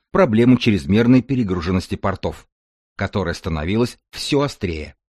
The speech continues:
но его беспокоила реакция профсоюза. Специалист по изучению профсоюзного движения Хауард Киммельдорф сказал: «Если говорить об экономическом влиянии, Илву,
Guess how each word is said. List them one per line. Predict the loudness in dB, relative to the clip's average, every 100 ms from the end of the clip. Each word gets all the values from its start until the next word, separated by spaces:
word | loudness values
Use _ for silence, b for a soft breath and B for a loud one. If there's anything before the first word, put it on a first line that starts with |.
| _ _ _ _ 4
но | 6
его | 6 4
беспокоила | 0 -2 -6 0 2 2
реакция | 2 0 -2 -8
профсоюза. | -6 -8 -4 -6 -6 -10 -14 _ _ _ _ -20
Специалист | -10 -8 -4 0 0 0 -4
по | -4 -4
изучению | -4 -4 0 0 -2
профсоюзного | -6 -6 -4 -4 -4 -6
движения | -6 -2 2 4 2 -4 _ _ -10
Хауард | -2 0 0 -2 -6 -12
Киммельдорф | -2 0 0 -2 -6 -8 _ _
сказал: | -12 -4 -2 -2 -8 _ _ _ _ _ _ -12
«Если | -4 0 0 0
говорить | 0 2 2 0 -2
об | -4
экономическом | 0 4 6 6 2 -6 -6
влиянии, | -2 0 4 4 2 -4 _ _
Илву, | -2 0 0 -2 -4